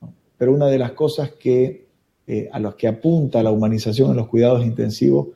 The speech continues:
es a, a tener una terapia intensiva más abierta hacia el, hacia la familia, la apertura de la familia hacia el paciente, con algunas restricciones en algunos momentos, pero por sobre toda la cosa pensando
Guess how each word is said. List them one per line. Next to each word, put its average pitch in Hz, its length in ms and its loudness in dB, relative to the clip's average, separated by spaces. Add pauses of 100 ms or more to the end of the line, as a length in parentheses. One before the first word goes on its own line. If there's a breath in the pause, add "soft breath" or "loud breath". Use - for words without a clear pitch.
(380 loud breath)
es 139 160 6
a, 135 340 0
a - 220 -6
tener 123 220 4
una 135 200 4
terapia 131 340 4
intensiva 127 760 2 (220)
más 123 200 -2
abierta 123 760 2 (400)
hacia 113 680 0 (120)
el, - 460 -8 (540)
hacia - 280 -4
la 101 120 -2
familia, 104 640 0 (420)
la 120 120 4
apertura 143 460 6
de 131 100 8
la 117 120 4
familia 117 520 2
hacia 113 200 -4
el 107 100 -2
paciente, 127 800 2 (340 loud breath)
con 165 140 0
algunas 160 360 4
restricciones 135 880 2
en 110 160 -2
algunos 117 420 0
momentos, 123 640 -2
pero 117 240 0
por 110 180 -4
sobre 117 220 0
toda 147 200 4
la 135 120 4
cosa 135 320 -2
pensando 131 760 0